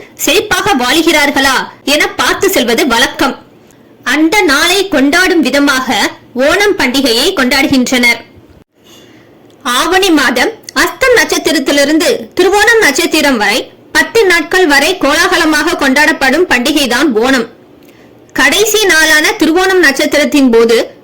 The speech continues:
மகாபலி மக்களை காண வருவதாக கருதப்படுகிறது. மகாபலி சக்கரவர்த்தி முற்பிறவியில் எலியாக இருந்தார். அப்பொழுது சிவன் கோயிலில் திரிந்து கொண்டிருந்த பொழுது,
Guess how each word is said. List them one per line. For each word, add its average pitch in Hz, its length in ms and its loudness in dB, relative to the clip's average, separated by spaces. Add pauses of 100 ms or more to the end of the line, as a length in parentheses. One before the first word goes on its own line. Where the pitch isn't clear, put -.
மகாபலி 359 580 0
மக்களை 311 460 0
காண 294 260 0
வருவதாக 269 580 0
கருதப்படுகிறது. 240 760 0 (720)
மகாபலி 403 600 2
சக்கரவர்த்தி 285 800 -2 (120)
முற்பிறவியில் 359 840 2
எலியாக 339 420 2
இருந்தார். 233 600 0 (440)
அப்பொழுது 392 560 2
சிவன் 466 340 0
கோயிலில் 370 560 2
திரிந்து 370 300 0
கொண்டிருந்த 285 460 2
பொழுது, 302 480 0